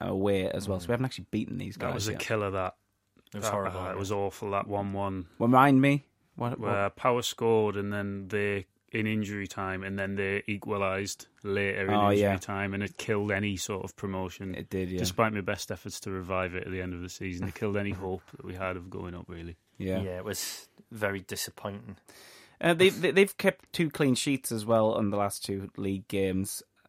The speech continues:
Speaker 1: Um, you know, we've got quite a good, we've a very good record of, of scoring goals. You imagine it's gonna be goals both ends then.
Speaker 3: I wonder whether it might actually be tighter than you think.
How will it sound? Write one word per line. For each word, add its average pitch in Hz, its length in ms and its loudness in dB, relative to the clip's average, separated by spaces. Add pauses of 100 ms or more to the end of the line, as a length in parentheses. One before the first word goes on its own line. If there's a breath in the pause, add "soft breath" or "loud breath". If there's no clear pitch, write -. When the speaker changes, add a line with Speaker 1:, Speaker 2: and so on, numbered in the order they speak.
Speaker 1:
Um, 113 540 0 (360)
you - 180 -4
know, 110 80 0
we've 110 240 -2
got - 140 -4
quite - 260 -10
a - 20 -14
good, - 180 -10 (120)
we've 98 180 -6
a - 60 -18 (220)
very 101 260 4
good 95 200 -6
record 92 400 -2
of, 95 380 -6
of 101 160 -6
scoring 101 440 0
goals. 101 380 -2 (320 soft breath)
You - 100 -6
imagine 120 260 2
it's 107 80 0
gonna 117 160 -2
be 107 160 -2 (280)
goals 110 200 -2
both 110 240 -2
ends 113 240 -2
then. 95 160 -6 (1160 soft breath)
Speaker 3:
I 120 40 -2
wonder 156 220 4
whether 104 240 6
it 104 60 0
might 104 220 2
actually - 260 -4
be 98 120 -16
tighter 117 400 -4
than 104 140 -6
you 87 60 -14
think. 113 380 -8